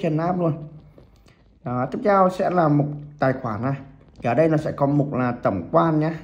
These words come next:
Đó, thì, à, ngôn ngữ đây thì mình đã mặc định chọn các bạn là tiếng Việt rồi. Ví dụ như khi mà các bạn đang ở bên nước ngoài, các bạn có thể làm một sử dụng tiếng Anh này, Indonesia này, tiếng Lào này, đó, tiếng Thái này, đó, rất là nhiều thứ tiếng nhé. <clears throat>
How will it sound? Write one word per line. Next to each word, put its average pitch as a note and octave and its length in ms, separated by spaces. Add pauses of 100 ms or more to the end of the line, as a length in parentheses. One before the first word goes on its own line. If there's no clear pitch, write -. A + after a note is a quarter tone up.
(160)
Đó, B2 320
thì, A#2 220
à, A#2 100 (260)
ngôn D3 300
ngữ D3 160
đây E3 160
thì C#3 60
mình A#2 220
đã A2+ 120
mặc C3+ 220
định C3 200
chọn D3+ 160
các C3 120
bạn D#3 180 (100)
là A#2 240
tiếng B2+ 160
Việt D3 180
rồi. D3 140 (480)
Ví - 60
dụ F3 100
như F3 140
khi G3 120
mà E3 140
các - 80
bạn F3+ 280
đang D#3+ 200
ở A#2+ 80
bên C3+ 120
nước E3+ 100
ngoài, D#3 380
các C#3 60
bạn C#3+ 140
có B2+ 120
thể B2 60
làm G#2+ 300
một F2+ 100
sử G#2 120
dụng - 200
tiếng B2+ 160
Anh D#3 220
này, D3 180
Indonesia C#3+ 560 (140)
này, B2+ 240
tiếng C3+ 180
Lào C3 280
này, B2 120 (460)
đó, A#2 260
tiếng B2 160
Thái B2+ 240
này, G3 240
đó, A2+ 280
rất G3+ 80
là G#3 60
nhiều C#3 200
thứ - 140
tiếng A#2+ 200
nhé. F#3 120 (760)
<clears throat> - 60